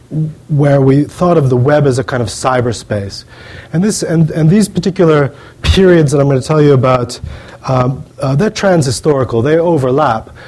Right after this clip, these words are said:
but I think there have been some changes over the last ten, twenty years in how we do, uh, research with the internet. So this is what I would like to, I'd like to highlight the changes in the dominant ways of thinking.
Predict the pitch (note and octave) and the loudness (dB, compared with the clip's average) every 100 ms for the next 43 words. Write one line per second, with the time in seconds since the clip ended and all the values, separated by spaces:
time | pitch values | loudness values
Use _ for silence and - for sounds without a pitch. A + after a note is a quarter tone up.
0 | - - C#3+ E3 D#3+ A3 F3+ E3 D#3 D#3 | -10 -4 -4 -4 -2 0 2 2 0 -2
1 | C#3 - D3+ D#3 C#3 C3 B2+ C3+ B2+ B2 | -4 -4 0 0 2 0 -2 -2 0 2
2 | B2+ B2+ - B2+ B2+ B2+ - B2 A#2+ A#2+ | 0 -2 -4 0 0 0 -2 -2 0 2
3 | A#2 A#2+ - - - - C3 C3+ C3 B2 | 0 -2 -6 -20 -18 -6 -4 0 0 2
4 | B2+ A#2+ B2+ B2 A#2+ A#2 A2+ B2 B2+ - | 2 2 0 -4 -2 -2 -2 -4 -4 -2
5 | C3+ - B2 C3 C3+ B2 A2+ A2+ C3 C3 | -2 -2 -4 -2 -2 -4 -6 -4 -4 -4
6 | D#3+ E3 D#3 C3 B2+ C3 B2 C3+ D3+ D3 | -6 -2 0 0 0 0 -2 -4 -4 -2
7 | D3 A#2 D3 C#3 B2 A#2 G#2+ B2 A#2 A2+ | -4 -4 -2 0 0 -4 -8 -6 -6 -6
8 | A2+ - - - - - D3+ D3 C#3 B2+ | -10 -14 -20 -20 -18 -6 -2 0 0 2
9 | C#3 D3+ D3 C3+ A#2+ B2+ B2+ B2+ A2+ G2+ | 2 2 0 -2 -4 -4 -2 0 -2 -8
10 | - A#2 A#2+ G#2 G#2 | -8 -8 -8 -14 -16